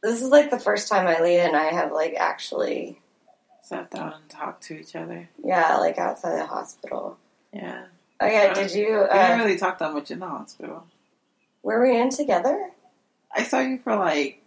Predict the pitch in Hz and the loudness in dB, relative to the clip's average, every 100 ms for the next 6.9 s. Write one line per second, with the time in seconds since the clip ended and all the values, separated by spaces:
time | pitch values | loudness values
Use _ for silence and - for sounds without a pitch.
0 | _ _ _ _ _ _ - - - - | _ _ _ _ _ _ -14 -12 -8 -6
1 | - 240 202 240 311 480 392 - - 131 | 0 0 2 4 6 8 8 6 0 2
2 | 175 180 214 175 165 156 185 226 302 294 | 4 6 6 4 2 0 2 4 6 6
3 | 160 156 165 180 185 175 165 165 - - | 4 2 6 6 8 6 4 0 0 2
4 | - - - _ _ _ - 165 180 175 | 0 -2 -8 _ _ _ -2 2 2 0
5 | 190 165 156 156 - - - _ _ _ | 0 2 2 0 -2 -6 -18 _ _ _
6 | _ _ _ 311 330 - 370 370 359 | _ _ _ -16 -14 -6 -4 -2 -4